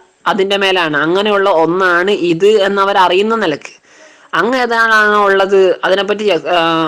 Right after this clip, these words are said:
അതിനെപ്പറ്റി അവർക്ക് കറക്റ്റ് അറിയും അല്ലേ? കറക്റ്റ് അറിയും. ആ അറിയുന്ന നിലക്ക് അവർ ഈ ഹക്കിനെ മറിച്ച് വെക്കാണ്, യാഥാർത്ഥ്യ നബിതങ്ങൾ നേരത്തിനൊക്കെ അവർ മറിച്ച് വെക്കാണ്. നബിതങ്ങൾ ശ-, യഥാർത്ഥ റസൂലാണെന്നുള്ള കാര്യം, റസൂലാണെന്നുള്ളതൊക്കെ അറിയാം, മറിച്ച് വെക്കുന്നതാണ്. അൽ ഹക്കു എന്ന് വെച്ചാൽ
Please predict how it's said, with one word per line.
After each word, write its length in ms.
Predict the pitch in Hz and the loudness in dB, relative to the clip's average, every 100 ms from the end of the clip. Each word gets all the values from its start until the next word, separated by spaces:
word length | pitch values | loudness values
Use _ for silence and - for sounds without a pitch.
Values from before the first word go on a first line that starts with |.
| 127 151 - | -2 -2 0
അതിനെപ്പറ്റി 420 | 175 196 196 208 208 | 0 -2 -4 -2 0
അവർക്ക് 200 | 202 214 190 | -2 -2 -2
കറക്റ്റ് 400 | 170 151 - 226 | -4 -6 -2 0
അറിയും 240 | 185 170 - _ 170 | 0 -2 -6 _ -8
അല്ലേ? 160 | 160 135 - - _ - | -6 -6 -10 -20 _ -4
കറക്റ്റ് 420 | 165 160 - 233 214 | -2 -2 -4 -2 0
അറിയും. 220 | 165 151 - 165 | 0 -4 -6 -2
ആ 20 | 226 233 | 0 0
അറിയുന്ന 320 | 180 196 240 269 | 0 0 0 -2
നിലക്ക് 300 | 240 220 233 262 - 190 | -2 -2 -4 -6 -4 -2
അവർ 160 | 185 190 190 | 0 0 0
ഈ 20 | 190 | -2
ഹക്കിനെ 340 | 175 - 208 196 170 | -6 -6 -6 -4 -4
മറിച്ച് 300 | 151 - 208 | -6 -2 -2
വെക്കാണ്, 220 | 165 143 143 | -2 -4 -2
യാഥാർത്ഥ്യ 400 | 147 156 - 156 | -2 -2 -2 -4
നബിതങ്ങൾ 380 | 143 139 156 160 156 | -2 -2 0 0 2
നേരത്തിനൊക്കെ 500 | 143 147 185 165 170 | 0 0 0 0 0
അവർ 100 | 160 139 | 0 0
മറിച്ച് 220 | 127 - | -4 -2
വെക്കാണ്. 280 | 170 135 135 | -2 -2 -6
നബിതങ്ങൾ 380 | 117 139 143 160 | -6 -6 -2 -2
ശ-, 200 | 165 131 113 | 0 -2 2
യഥാർത്ഥ 360 | 156 160 170 156 | 2 2 0 0
റസൂലാണെന്നുള്ള 480 | - 175 170 180 180 | -2 -2 0 0 2
കാര്യം, 160 | 175 175 170 170 | 2 0 -2 -4
റസൂലാണെന്നുള്ളതൊക്കെ 720 | 156 190 185 190 185 185 - 180 | 0 0 0 0 -2 -4 -4 -4
അറിയാം, 180 | 147 127 | -4 -6
മറിച്ച് 280 | 135 139 - | -8 -6 -6
വെക്കുന്നതാണ്. 320 | 135 127 127 - - - - - | -8 -12 -20 -20 -20 -18 -14 -6
അൽ 100 | 170 202 | -6 -4
ഹക്കു 220 | 185 226 | -4 -2
എന്ന് 120 | 233 | -2
വെച്ചാൽ 240 | 220 254 | -4 -6